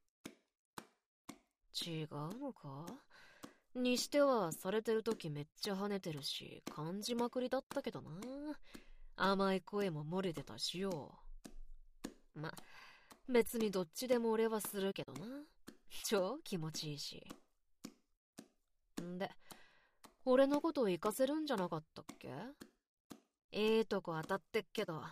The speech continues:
とろすぎてこれじゃあいつまで経ってもいけねえんだけど。ふん。もっと腰振ってくんね？あ、うん。あー、そうそ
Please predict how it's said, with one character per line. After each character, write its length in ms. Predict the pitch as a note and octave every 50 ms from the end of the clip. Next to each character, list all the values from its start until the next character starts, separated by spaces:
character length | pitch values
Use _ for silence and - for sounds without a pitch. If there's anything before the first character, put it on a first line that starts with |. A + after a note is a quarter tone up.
| - - - - - -
と 140 | - G3+ G#3
ろ 120 | G#3+ A3
す 160 | G#3+ - A3+
ぎ 140 | A3+ A3 G#3
て 120 | - D3+ D3
こ 220 | - - F3+ F#3+
れ 100 | A3 G#3+
じ 140 | G#3 A3 A3+
ゃ 100 | G#3+ F#3
あ 40 | E3
い 120 | F3 A3
つ 140 | - - B3+
ま 100 | A#3+ A3
で 120 | F#3+ E3+
経 120 | D#3+ G3 G#3+
っ 60 | -
て 180 | _ - B3
も 140 | A3 G3 E3
い 140 | D3+ D3+ D#3
け 160 | - G3+ G3+
ね 80 | G#3 G#3+
え 120 | G#3+ A3
ん 120 | A3 A3 G#3
だ 120 | F#3 D#3+
け 100 | D3+ C3+
ど。 300 | - C3+ D3+ F#3 A#3 A#3 F#3+ - - - - - _ _ _ _ _ _ _ - - - _ _ _ _ _ _ _ - - - _ _ -
ふ 100 | - A#3
ん。 1600 | G3 E3 D3 - - - - - - - - - - - - - - - - - _ _ _ _ _ _ - A3 - - - G#3 G3
も 140 | F3+ F3
っ 60 | F3 - - -
と 120 | - C#3 -
腰 360 | - - E3+ E3 - - A3
振 120 | F#3+ -
っ 40 | - - _ -
て 100 | G#3 F#3+
く 120 | - F3+
ん 180 | F3 E3 E3 D#3+
ね？ 140 | D#3 D#3+ E3+ G#3+ A3+ - - - - - _ _ _ _ _ _ _ - - - _ _ _ _ _ _ _ _ _ _ _ _ _ _ _ - -
あ、 120 | G#3+ A3 - - - _ _ _ _ _ - - - -
う 80 | C#4 A#3+
ん。 60 | - - - - - - F4 - - - - - - - -
あ 640 | - - A3+ G3+ F3+ E3+ F#3 F3+ D#3+ F3+ G3+ G#3 G#3+
ー、 200 | G#3 - - -
そ 320 | - A#3 F3+ E3+ E3+ F3+ F#3
う 40 | F3+ - -
そ 460 | - F3+ E3+ F#3 A#3+ A3+ G3 B3+ -